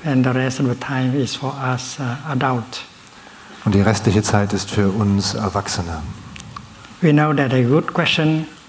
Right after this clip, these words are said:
Speaker 1: can benefit many people.
Speaker 2: Und wir wissen, dass eine gute Frage vielen Menschen helfen kann.
Speaker 1: Uh, a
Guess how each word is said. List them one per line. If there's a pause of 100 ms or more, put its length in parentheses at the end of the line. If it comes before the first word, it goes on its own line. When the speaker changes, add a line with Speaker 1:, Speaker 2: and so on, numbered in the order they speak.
(360)
Speaker 1:
can
benefit (120)
many
people. (1160)
Speaker 2:
Und
wir
wissen, (180)
dass
eine
gute
Frage
vielen
Menschen
helfen
kann. (1900)
Speaker 1:
Uh,
a